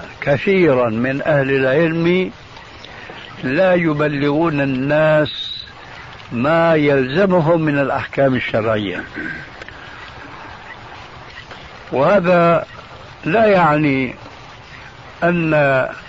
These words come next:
عامة المسلمين لا يوجد فيهم من يتهاون بما يعلم من الأحكام الشرعية،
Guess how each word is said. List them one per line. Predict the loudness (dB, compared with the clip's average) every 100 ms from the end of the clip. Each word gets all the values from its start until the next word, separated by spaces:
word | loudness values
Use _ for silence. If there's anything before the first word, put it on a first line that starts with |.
| -6
عامة | 0 0 2 0 -2
المسلمين | -2 -2 -4 -4 -2 0 0 0 -2 -6 -12 -16 -18 -18 -16 -8
لا | -2 2
يوجد | 2 2 0 0 -2
فيهم | -4 -4 0 0 0 0 -2 -4 -6
من | -2 0
يتهاون | -2 -2 -2 2 4 4 4 4 2 -2 -6 -12 -18 -18 -18 -18 -20 -10
بما | -4 0 2 2 4
يعلم | 2 2 2 2 2 2 -2 -6 -14 -12 -12 -12 -18 -10 -4
من | 0
الأحكام | 0 0 -2 0 2
الشرعية، | 2 0 -2 2 2 4 4 2